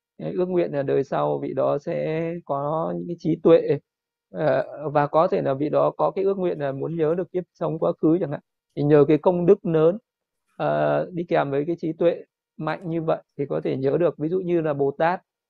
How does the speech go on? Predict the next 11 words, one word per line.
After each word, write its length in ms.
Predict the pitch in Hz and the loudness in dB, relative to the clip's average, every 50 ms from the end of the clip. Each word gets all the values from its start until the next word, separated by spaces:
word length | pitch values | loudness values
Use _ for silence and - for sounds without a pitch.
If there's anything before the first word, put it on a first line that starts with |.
| _ _ _ _ _ _ _ _ _ _ _ _ _ _ | _ _ _ _ _ _ _ _ _ _ _ _ _ _
ờ, 1000 | - 160 156 156 156 160 156 156 156 160 156 156 156 160 156 156 156 156 - - 170 | -8 -4 -2 0 0 0 0 -2 -2 -4 -4 -4 -4 -4 -4 -4 -4 -6 -8 -10 -6
nếu 220 | 151 160 160 185 | -2 0 0 2
là 100 | 214 208 | 2 0
một 200 | 175 160 156 143 143 | 2 0 0 0 0
vị 120 | 156 180 170 | -2 0 2
Bồ 140 | 147 143 147 | 2 0 0
Tát 300 | - - 196 202 208 - 254 - - _ _ _ | 0 0 0 0 -2 -4 -8 -16 -20 _ _ _
có 160 | - 165 156 | 0 0 2
những 180 | 175 190 202 196 | 2 -2 -4 -6
cái 120 | - 214 208 - | -6 -6 0 0
kiếp 120 | 226 220 | 0 0